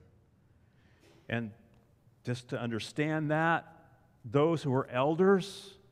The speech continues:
in Ephesians three, what are, what are some of the prohibitions? They're called not to be a drunkard.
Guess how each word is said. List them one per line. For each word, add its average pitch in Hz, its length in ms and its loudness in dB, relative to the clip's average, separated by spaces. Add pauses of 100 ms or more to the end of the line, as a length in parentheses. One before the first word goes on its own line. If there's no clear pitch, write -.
(840)
in 131 80 0
Ephesians 143 580 -2
three, 180 500 -4
what 147 260 -2
are, 160 40 -2
what 143 200 0
are 180 60 2
some 170 180 -4
of 156 60 -2
the 139 60 2
prohibitions? 160 640 0
They're 139 140 0
called 185 440 0
not 175 300 0
to 175 80 -4
be 156 160 0
a 143 60 -4
drunkard. 123 680 -2